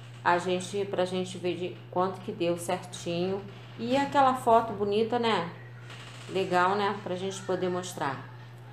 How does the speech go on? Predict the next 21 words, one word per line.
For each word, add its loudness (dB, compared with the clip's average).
Beijão. 6
Aí 12
você 12
me 10
pergunta, 8
"André, 12
é 10
isso 10
que 8
tá 10
aqui 4
em 6
cima?" 8
Então, 8
vocês 4
lembram 8
aquelas, 8
ó, 12
tem 8
até 8
agora. 10